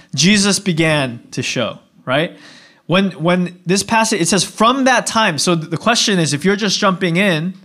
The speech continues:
like, you haven't been with us for the last couple of weeks, like,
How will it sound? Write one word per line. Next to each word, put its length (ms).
like, 160
you 80
haven't 220
been 180
with 160
us 120
for 140
the 80
last 220
couple 280
of 60
weeks, 380
like, 260